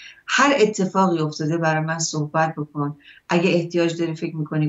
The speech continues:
کمک حرفه‌ای بگیریم، بریم کمک حرفه‌ای بگیریم. اینجوری باهاش صحبت بکن.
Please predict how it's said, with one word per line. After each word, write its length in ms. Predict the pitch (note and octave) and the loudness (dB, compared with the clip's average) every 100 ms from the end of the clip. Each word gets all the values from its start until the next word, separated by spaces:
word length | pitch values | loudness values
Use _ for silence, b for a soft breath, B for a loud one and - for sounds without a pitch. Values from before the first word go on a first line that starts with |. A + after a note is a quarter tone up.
| D3 | 0
کمک 320 | D3 D3 D3+ | 2 2 2
حرفه‌ای 400 | D3+ C#3+ - D3 | 0 0 2 2
بگیریم، 400 | D3+ D3 C#3+ C#3+ | 2 0 2 4
بریم 220 | D3 D3 D3 | 4 4 2
کمک 340 | C#3+ C#3+ C#3 | 0 -2 0
حرفه‌ای 400 | D#3 C#3+ C#3+ D3 | -2 -2 2 4
بگیریم. 520 | D3 C#3+ C#3+ C#3 C#3+ B B B | 4 2 0 -2 -6 B B B
اینجوری 540 | G#3 G#3 F#3+ F#3 F3 G#3 | 2 6 6 6 6 2
باهاش 360 | C#4+ D#4 - | 0 -4 -2
صحبت 480 | - D#3 D3 C3+ C3 | -2 -2 -2 -6 -6
بکن. 320 | D3 - C3+ | -14 -14 -14